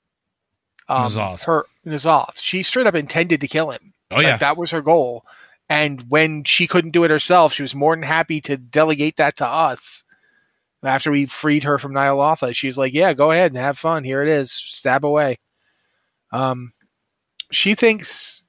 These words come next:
Speaker 1: she thinks in, in, not just in terms of, like, the long game, but it's like, dealing with Ashara is like playing chess with somebody who is not playing chess. <laughs>
Speaker 2: Mm-hmm.
Speaker 1: You know, the, the game she is playing is like,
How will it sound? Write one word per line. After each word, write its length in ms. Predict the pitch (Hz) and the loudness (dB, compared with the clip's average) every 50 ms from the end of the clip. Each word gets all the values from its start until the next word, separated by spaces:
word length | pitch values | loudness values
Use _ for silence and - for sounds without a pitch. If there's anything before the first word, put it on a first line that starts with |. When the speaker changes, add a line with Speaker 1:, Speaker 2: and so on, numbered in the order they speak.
| _ - | _ -4
Speaker 1:
she 180 | - - 190 | -4 -2 -2
thinks 300 | 170 233 254 262 226 - | 0 -2 -2 -2 -2 -4
in, 160 | 208 185 175 | -4 -4 -4
in, 400 | - 214 175 165 156 151 143 131 - | -4 -4 -4 -4 -4 -6 -10 -12 -6
not 220 | 170 175 185 196 - | -2 0 0 0 2
just 240 | - 233 - - | 2 0 0 0
in 200 | - 160 151 143 | 0 -2 -2 -2
terms 280 | - - 170 160 156 147 | -2 0 0 0 0 -2
of, 80 | 143 131 | -2 -2
like, 140 | 139 131 - | -2 -2 0
the 100 | 135 127 | -2 -2
long 240 | 127 131 139 156 170 | 0 0 0 0 2
game, 320 | 175 185 185 185 185 180 - - - - - - - _ - | 2 2 2 2 0 -4 -8 -12 -18 -18 -18 -20 -10 _ 2
but 180 | 165 165 - - _ _ - | 2 2 2 0 _ _ -2
it's 160 | 196 - - | 0 4 4
like, 240 | 262 262 - - - - - - - _ _ _ _ _ _ _ _ _ _ - - - _ _ _ - - | 4 4 4 0 -8 -18 -20 -20 -20 _ _ _ _ _ _ _ _ _ _ -20 -20 -20 _ _ _ -6 0
dealing 240 | - 233 285 320 302 | 4 4 4 6 4
with 80 | 285 | 4
Ashara 420 | 247 240 - - 233 220 202 180 170 | 4 4 4 4 6 6 6 6 4
is 100 | 156 151 | 4 2
like 140 | 165 156 - | 0 -2 -2
playing 300 | - 175 175 185 185 175 | 0 0 2 2 2 0
chess 340 | - - 185 180 - - | 0 0 2 0 0 -2
with 120 | - 156 - | -2 0 0
somebody 480 | - 165 151 147 151 139 139 135 - _ _ _ _ _ _ | 0 0 -2 -4 -4 -4 -4 -6 -8 _ _ _ _ _ _
who 260 | - - 196 214 202 | -6 -4 -4 0 2
is 240 | 190 175 165 - 139 | 4 4 4 2 -2
not 400 | 127 127 139 151 170 180 - - | -4 0 2 2 2 2 0 -2
playing 340 | - 170 165 160 156 151 143 | -2 0 0 2 0 0 -2
chess. 640 | - - 185 156 123 - - - - - - - - - _ | 0 2 2 2 0 0 -2 -2 0 0 -2 -2 -8 -14 _
<laughs> 0 | - | -8
Speaker 2:
Mm-hmm. 180 | 139 107 104 | -6 -4 -4
Speaker 1:
You 120 | 113 117 120 | -2 -4 -4
know, 140 | 143 151 135 _ - - - - - - - | -4 -8 -10 _ -16 -20 -20 -20 -20 -12 -8
the, 120 | 156 147 - 170 135 127 | -8 -8 -8 -10 -10 -4
the 100 | - 143 | -2 -2
game 280 | 131 156 170 208 233 254 | 2 4 2 2 2 2
she 280 | - - - 220 269 254 | 0 0 2 4 4 4
is 140 | 190 - | 2 2
playing 420 | - - 175 156 151 147 143 143 143 | 0 -2 0 2 2 2 0 0 -4
is 180 | 135 147 151 | -6 -6 -4
like, 280 | - 165 156 147 - - | -2 -2 -2 -2 -4 -16